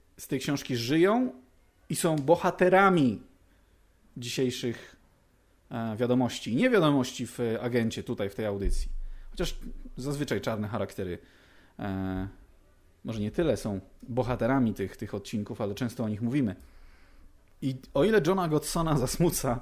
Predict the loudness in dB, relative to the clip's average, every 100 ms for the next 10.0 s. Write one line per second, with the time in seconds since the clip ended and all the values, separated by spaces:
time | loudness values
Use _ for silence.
0 | -6 -4 -2 2 4 4 2 0 2 4
1 | 4 2 2 4 4 2 -6 -8 -8 -18
2 | -20 -20 -12 0 4 6 6 4 0 -4
3 | -2 -2 -4 -4 -6 -8 -16 -20 -20 -20
4 | -20 -10 -4 -2 -2 -2 -2 -2 -4 -2
5 | -4 -2 0 0 0 -4 -8 -18 -20 -20
6 | -20 -20 -20 -20 -20 -20 -20 -20 -8 2
7 | 4 6 4 2 2 0 0 -2 -2 -4
8 | -6 -2 -2 -2 -4 0 0 0 0 0
9 | 0 -6 -4 -4 -2 -2 -2 -6 -8